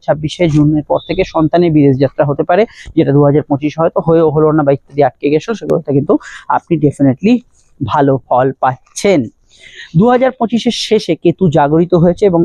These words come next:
অবশ্যই অ্যাক্টিভিটি সিংহ লগ্নের কিছুটা কেতু কমিয়ে দিয়েছিল, সিংহ লগ্নকে একটু আত্মকেন্দ্রিক করে দিয়েছিল কেতু। কিন্তু কেতু যেহেতু জাগরিত হয়েছে দু হাজার ছাব্বিশে, আপনি কিন্তু একটু বেশি অ্যাক্টিভ থাকবেন, বেশি, আহ,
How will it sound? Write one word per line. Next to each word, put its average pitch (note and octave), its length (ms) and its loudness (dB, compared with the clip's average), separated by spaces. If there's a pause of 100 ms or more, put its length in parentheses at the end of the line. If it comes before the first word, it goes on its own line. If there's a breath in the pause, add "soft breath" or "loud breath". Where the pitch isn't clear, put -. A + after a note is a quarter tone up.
অবশ্যই E3+ 440 0 (360 loud breath)
অ্যাক্টিভিটি A3+ 960 0
সিংহ F#3 360 2
লগ্নের G3+ 300 0
কিছুটা F3+ 280 -2
কেতু E3 280 -2
কমিয়ে E3+ 360 2
দিয়েছিল, C3+ 280 -2
সিংহ E3+ 260 0
লগ্নকে E3+ 340 0
একটু - 140 -6 (100)
আত্মকেন্দ্রিক F3 640 -2
করে C#3+ 200 0
দিয়েছিল C3+ 300 2
কেতু। C#3 240 -2
কিন্তু - 400 -4
কেতু A3 220 0
যেহেতু A3+ 240 0
জাগরিত F3 520 0
হয়েছে E3+ 220 2
দু D#3 120 4
হাজার E3+ 200 4
ছাব্বিশে, D#3+ 480 -2
আপনি D#3 160 0
কিন্তু D#3 200 0
একটু D#3+ 180 -2
বেশি D3 360 0
অ্যাক্টিভ D3+ 340 -2 (120)
থাকবেন, F#3 280 -2 (380 loud breath)
বেশি, G#3 440 0 (520 soft breath)
আহ, D#3+ 100 2